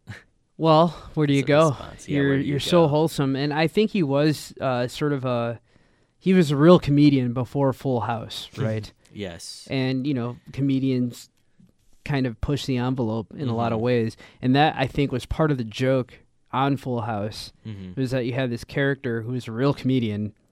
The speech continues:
Speaker 1: playing this super wholesome figure.
Speaker 2: Yeah.
Speaker 1: And I think that that was sort of, like, the inside joke there.
Speaker 2: Yeah, definitely.
Speaker 1: So I don't know if there was too much of a departure from his, from his normal shtick. I think he, he had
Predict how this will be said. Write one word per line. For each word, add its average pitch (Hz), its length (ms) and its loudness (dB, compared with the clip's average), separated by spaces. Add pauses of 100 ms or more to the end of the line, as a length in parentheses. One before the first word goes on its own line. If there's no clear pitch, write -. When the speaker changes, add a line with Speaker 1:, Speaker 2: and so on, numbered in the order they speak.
(440)
Speaker 1:
playing 135 300 -2
this 117 260 -6 (220)
super 156 560 0
wholesome 127 560 -2
figure. 117 520 -4 (200)
Speaker 2:
Yeah. 98 360 -8
Speaker 1:
And 131 100 -2
I 127 40 -2
think 143 180 -2
that 135 120 -6
that 127 120 -4
was 123 140 -6
sort 135 160 -4
of, 127 60 -4
like, 123 160 -8
the 120 200 -6
inside 123 460 -2
joke 117 320 -8
there. 135 360 -2
Speaker 2:
Yeah, 87 380 -8 (160)
definitely. 90 680 -12 (200)
Speaker 1:
So - 160 -2
I 156 120 4
don't 185 100 6
know 165 160 4
if 147 80 -2
there 151 140 2
was 139 140 -4
too - 120 -2
much 147 220 -2
of 127 100 -6
a 123 60 -6
departure 123 640 -4
from 113 220 -6
his, 113 320 -6 (200)
from 120 180 -4
his 120 160 -2
normal 123 300 -4
shtick. - 340 -6
I 110 80 -6
think 127 240 -8
he, 117 240 -4 (300)
he 131 200 -4
had 117 160 -6